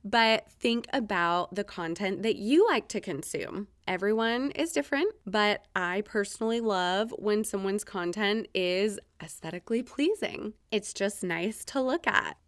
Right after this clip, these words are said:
I like calm content or funny content.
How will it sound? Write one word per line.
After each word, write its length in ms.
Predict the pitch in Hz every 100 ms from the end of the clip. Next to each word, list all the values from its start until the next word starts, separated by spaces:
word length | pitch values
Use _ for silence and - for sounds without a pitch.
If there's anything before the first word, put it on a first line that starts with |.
| 180
I 300 | 180 185 208
like 500 | 202 185 208 220 - -
calm 880 | - - 220 233 311 262 - 87 - _
content 920 | - 208 175 180 - 165 - - - - -
or 380 | 202 202 208 214 320
funny 320 | 370 370 262
content. 720 | - 175 151 185 208 143 113